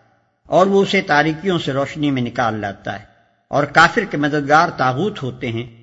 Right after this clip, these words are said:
اور وہ اسے روشنی سے تاریکیوں کی طرف کھینچ لے جاتے ہیں۔ اب اسی کی توضیح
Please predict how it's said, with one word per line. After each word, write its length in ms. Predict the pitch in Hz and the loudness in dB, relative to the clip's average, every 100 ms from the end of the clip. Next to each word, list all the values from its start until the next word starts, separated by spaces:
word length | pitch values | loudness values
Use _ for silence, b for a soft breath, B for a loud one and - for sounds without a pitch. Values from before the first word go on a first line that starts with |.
| _ _ | _ _
اور 200 | 131 165 | 4 4
وہ 220 | 170 175 | 4 0
اسے 260 | 160 - 139 | 2 0 4
روشنی 460 | 135 147 - 190 | 4 2 0 -2
سے 140 | 165 147 | 0 -2
تاریکیوں 600 | 135 120 143 147 165 139 | 2 2 2 0 0 0
کی 120 | 120 | -2
طرف 220 | 123 123 - | -2 -4 -4
کھینچ 380 | - 139 127 120 | -2 -2 -2 -4
لے 100 | 104 | -2
جاتے 380 | 101 101 - 95 | -2 -6 -8 -12
ہیں۔ 80 | 87 _ _ - | -12 _ _ 0
اب 140 | 147 151 | 2 2
اسی 260 | 196 - 269 | 2 2 2
کی 160 | 208 | 0
توضیح 400 | 170 165 160 254 | 4 6 8 6